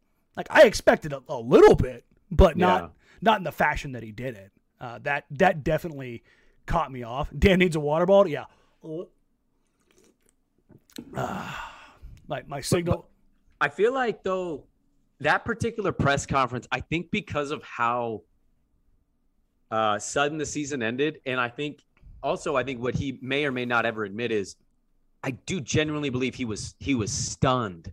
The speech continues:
Speaker 2: that they lost that series. Not only just lost the series, they lost it in six.
Speaker 1: Embarrassing fashion.
Speaker 2: And his guy had a really bad performance, and Nurkic kept foul-, you know what I mean? Like, I, I felt like that one series, we all reacted properly,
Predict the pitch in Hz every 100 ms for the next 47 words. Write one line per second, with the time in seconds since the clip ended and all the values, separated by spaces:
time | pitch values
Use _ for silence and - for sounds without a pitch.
0 | - 113 120 107 104 117 - 113 - 123
1 | 120 101 120 151 202 190 156 123 123 117
2 | 123 120 107 117 101 107 135 202 - 113
3 | - - 135 233 175 220 190 180 165 139
4 | - 104 _ _ _ 143 131 117 175 185
5 | 131 - 165 156 151 147 123 139 143 131
6 | 143 139 139 135 127 135 - 131 127 127
7 | 123 - - 123 117 110 101 _ - 131
8 | 160 165 147 - 156 - 147 147 156 156
9 | 165 165 156 147 143 143 - 175 180 180
10 | 165 151 _ _ _ _ 110 135 151 -
11 | 147 147 135 - 143 135 110 _ - 104
12 | 147 170 175 165 143 135 143 143 139 92
13 | - - - 120 123 - 175 180 208